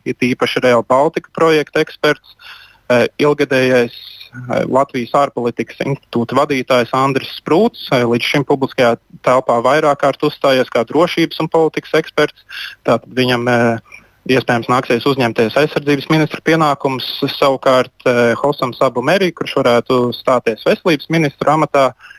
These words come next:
ir, e, sabiedrībā labi zināms kā gastroenterologs, endoskopists, un viņš arī plāno, e, turpināt praktizēt medicīnu,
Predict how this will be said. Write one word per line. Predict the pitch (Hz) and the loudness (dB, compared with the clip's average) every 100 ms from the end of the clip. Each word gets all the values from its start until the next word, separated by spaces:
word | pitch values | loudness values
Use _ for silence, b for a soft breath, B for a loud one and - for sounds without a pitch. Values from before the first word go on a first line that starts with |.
| B B _ | B B _
ir, | 156 165 | -2 -2
e, | 160 139 131 123 - | 0 2 2 0 0
sabiedrībā | 156 143 139 135 131 131 127 - | 0 0 0 0 2 2 0 0
labi | 160 156 123 | -2 -2 -4
zināms | 131 123 113 | -2 -2 -4
kā | - 123 117 | -2 0 2
gastroenterologs, | 156 - 175 160 175 156 147 139 135 143 | 0 0 0 0 0 2 2 2 0 -4
endoskopists, | 170 190 196 185 180 - _ - | -4 -2 0 0 -2 -6 _ -4
un | 139 180 190 - - | 0 2 0 -6 -8
viņš | 135 - | -6 0
arī | 147 135 | 0 2
plāno, | 139 147 165 165 156 143 _ B B B - | 2 2 2 2 2 -2 _ B B B -6
e, | 127 120 | -2 0
turpināt | 175 180 131 113 - | 0 0 -2 -2 0
praktizēt | 135 131 123 120 117 143 | -2 -2 -2 0 0 0
medicīnu, | 147 143 - 135 127 123 127 127 123 120 | -2 -2 0 0 2 2 2 2 0 -4